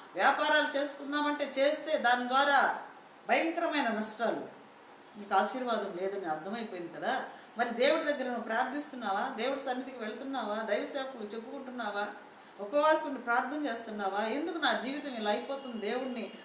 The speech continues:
అడిగావా? అడగటమే మొర అంటే. దావీదు మొరపెట్టాడు, అందుకే శత్రువులకు జయాన్ని ఇచ్చాడు. దావీదు మొరపెట్టాడు, అందుకే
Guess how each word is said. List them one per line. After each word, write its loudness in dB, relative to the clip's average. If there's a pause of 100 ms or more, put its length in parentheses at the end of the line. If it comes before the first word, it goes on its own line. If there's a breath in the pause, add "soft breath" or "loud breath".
(120 loud breath)
అడిగావా? 0 (160)
అడగటమే 0
మొర 2
అంటే. 0 (2250)
దావీదు 4
మొరపెట్టాడు, 2 (240)
అందుకే -2
శత్రువులకు -2
జయాన్ని 0
ఇచ్చాడు. -6 (580)
దావీదు 2
మొరపెట్టాడు, 0
అందుకే -2